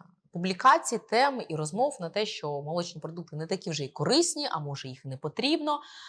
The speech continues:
а може потрібно молочні продукти, але без певних компонентів, безлактозні. І ми зараз на полицях супермаркетів бачимо багато продуктів. І як це відноситься до дітей чи не відноситься до дітей, про все це сьогодні і поговоримо.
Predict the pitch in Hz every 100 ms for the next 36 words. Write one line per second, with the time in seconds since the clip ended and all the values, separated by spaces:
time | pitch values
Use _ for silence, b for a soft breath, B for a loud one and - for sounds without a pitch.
0 | B - 156 156 147 139 147 147 139 139
1 | 143 - 185 180 - 156 160 165 151 -
2 | 143 147 147 151 - - 131 131 - 160
3 | 190 262 381 339 254 190 214 220 220 220
4 | 226 196 147 131 127 139 139 151 143 160
5 | 147 147 - 143 143 143 123 - 139 139
6 | 131 - 127 143 156 131 143 165 196 349
7 | - - 302 B B B - 185 196 -
8 | 156 143 147 139 143 135 131 135 147 156
9 | - 349 339 165 143 143 139 143 143 147
10 | 151 175 190 - - 160 - 175 220 262
11 | 143 143 147 139 135 135 123 104